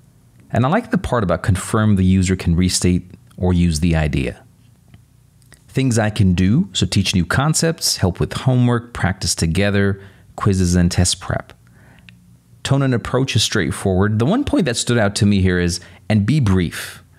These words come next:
Don't ever send essay length responses. Aim for good back and forth." That's really good for students who are trying to learn sort of a nicely paced back and forth rather than these droning on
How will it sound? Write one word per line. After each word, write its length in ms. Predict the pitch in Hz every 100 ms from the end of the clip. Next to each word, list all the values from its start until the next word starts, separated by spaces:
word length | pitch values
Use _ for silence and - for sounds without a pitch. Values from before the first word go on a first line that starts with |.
| -
Don't 240 | 92 110 - -
ever 360 | 127 135 151
send 460 | 156 - 107 107 98
essay 320 | - 104 110
length 300 | 98 92 90
responses. 640 | 95 - 73 69 - - -
Aim 160 | 90 101
for 160 | 101 90
good 200 | 92 90
back 240 | 87 85
and 80 | 82
forth." 380 | - 57 - - - -
That's 240 | 117 -
really 180 | 208 226
good 160 | 160 147
for 120 | 120
students 360 | - 120 92
who 80 | -
are 40 | 90
trying 180 | 104
to 80 | 95
learn 360 | 90 95 95 95
sort 180 | - 87
of 80 | 85
a 240 | 85 82 - - _
nicely 540 | 139 143 143 143 - 123
paced 520 | - 113 107 - -
back 240 | 92 92
and 120 | 92 90
forth 280 | 90 87
rather 300 | 90 87 87
than 160 | 87 87
these 220 | 85 85
droning 500 | 85 90 98 95 92
on 380 | 87 87 87 85